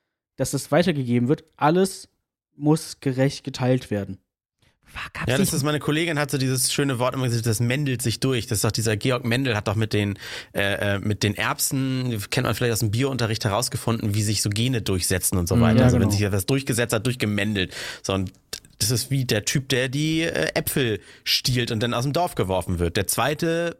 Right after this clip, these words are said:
Speaker 3: hat's vielleicht vom ersten nicht mitbekommen, aber der dritte wird's definitiv nicht mehr machen, weil es hat sich durchgesetzt. Und seine Kinder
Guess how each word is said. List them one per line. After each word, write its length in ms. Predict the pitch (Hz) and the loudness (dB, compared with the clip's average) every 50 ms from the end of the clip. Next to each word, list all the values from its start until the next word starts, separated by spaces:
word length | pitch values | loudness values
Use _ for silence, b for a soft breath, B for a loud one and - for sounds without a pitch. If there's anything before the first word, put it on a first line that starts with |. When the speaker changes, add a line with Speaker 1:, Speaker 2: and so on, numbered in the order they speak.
| _ _ _ _ - | _ _ _ _ -4
Speaker 3:
hat's 220 | 131 139 131 - - | -4 -4 -2 -2 0
vielleicht 240 | 139 135 131 127 | 0 0 0 0
vom 100 | - 123 | -2 -2
ersten 240 | 123 120 131 - - | 0 0 0 0 0
nicht 80 | 131 113 | 0 0
mitbekommen, 460 | 139 139 - 165 - - 160 156 170 | 0 0 -2 -4 0 0 0 0 0
aber 160 | 160 135 127 123 | 0 0 0 0
der 100 | 120 110 | 0 0
dritte 300 | - 110 135 135 160 139 | 0 0 0 0 2 0
wird's 160 | 139 127 131 | 0 0 0
definitiv 400 | - 127 127 131 120 - 131 117 | -2 0 0 0 0 0 -2 0
nicht 120 | 123 127 120 | 0 0 0
mehr 100 | 117 107 | 0 0
machen, 340 | 104 104 107 139 147 170 180 B B B B B | 0 0 0 -2 -4 -4 -6 B B B B B
weil 80 | - - | -2 0
es 140 | 110 - | 0 0
hat 100 | 127 110 | -2 -2
sich 160 | - 143 127 - | -2 -2 -2 0
durchgesetzt. 720 | 170 190 190 - - 123 95 87 85 82 - - - - | 0 0 0 0 -2 -2 0 0 0 -2 -2 -6 -4 -2
Und 180 | 110 98 95 | -2 -2 0
seine 260 | - 113 110 147 190 | 0 0 0 0 -2
Kinder 540 | 175 - - 175 170 190 185 185 196 220 240 | -4 -4 -2 -2 0 0 0 0 0 0 -2